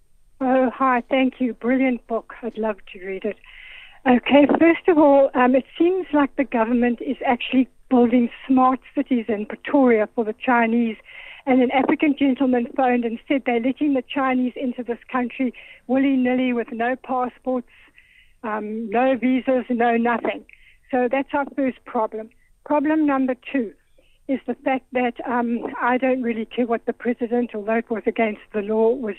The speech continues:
doing at his Phala Phala. But I noticed that nobody seemed to cotton onto this. All the farms, the game farms around him, are all owned by the U A E or the Arab Emirates. Or why is all our land being given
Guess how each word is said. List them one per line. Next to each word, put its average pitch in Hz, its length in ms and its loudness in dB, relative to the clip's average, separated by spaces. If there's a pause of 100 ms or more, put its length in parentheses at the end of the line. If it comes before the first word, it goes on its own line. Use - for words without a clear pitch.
(120)
doing 220 340 0
at 220 120 -2
his 214 100 -8 (160)
Phala 208 220 2
Phala. 233 400 0 (600)
But 254 180 4 (220)
I 247 220 4
noticed 277 560 2
that 247 160 0
nobody 294 580 2 (320)
seemed 269 280 2
to 269 80 0
cotton 269 400 -2
onto 294 340 -2
this. 226 200 -4 (420)
All 330 280 2
the 349 140 0 (160)
farms, 285 500 2 (140)
the 240 80 -6
game 262 380 -2
farms 262 420 -2
around 262 560 -2
him, 233 220 -6 (240)
are 285 180 -4
all 320 400 -2
owned 285 300 -2
by 247 140 -4
the 240 120 -4
U 262 240 -2
A 277 80 -2
E 302 380 -4
or 240 180 -4
the 220 240 -6 (200)
Arab 254 280 -4
Emirates. 302 480 -2 (160)
Or 226 180 -4 (680)
why 262 440 -2
is 330 100 -2
all 339 220 0
our 320 140 0
land 302 320 -2
being 302 180 -2
given 294 340 -4